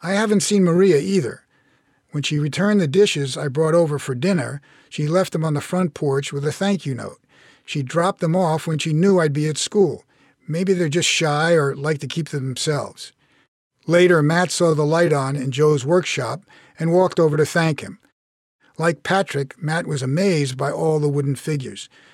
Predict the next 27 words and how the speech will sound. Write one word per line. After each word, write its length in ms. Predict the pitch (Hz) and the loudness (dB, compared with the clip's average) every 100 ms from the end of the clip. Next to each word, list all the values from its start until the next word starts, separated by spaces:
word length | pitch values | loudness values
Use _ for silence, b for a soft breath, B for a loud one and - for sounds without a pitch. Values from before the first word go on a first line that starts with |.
| b b | b b
"Joe, 280 | - 226 160 | 0 2 2
this 200 | 185 - | 0 -2
is 140 | - | -4
quite 260 | - 208 170 | 0 0 0
a 40 | |
collection. 580 | - 160 220 - 135 127 | -2 -2 -2 -2 -6 -6
Do 80 | 147 | -6
you 100 | 214 | -4
sell 360 | - 170 185 | -2 0 0
these?" 360 | 226 240 226 - b _ _ _ _ _ _ - | 0 -2 -6 -12 b _ _ _ _ _ _ -2
"Oh, 160 | 202 | 2
no, 240 | 180 147 160 | 4 4 2
it's 140 | - | 2
just 220 | 226 - | 0 0
a 60 | 156 | 0
hobby. 540 | 135 151 135 120 202 147 - | 0 -2 -2 -6 -8 -12 -8
I 100 | 165 | -6
give 220 | 165 208 190 | -2 0 2
them 100 | 180 | 2
away 340 | 170 185 175 | 2 2 2
at 320 | 127 - - | 0 -8 -14
toy 300 | - 160 165 | -6 0 0
drives, 560 | 147 160 160 160 143 - | 2 2 4 2 0 -6
kids 280 | - 170 139 | -2 0 0
and 120 | 135 | -4
homeless 340 | 151 160 160 139 | -2 0 0 0
shelters, 520 | 156 151 151 156 | 0 0 -2 -6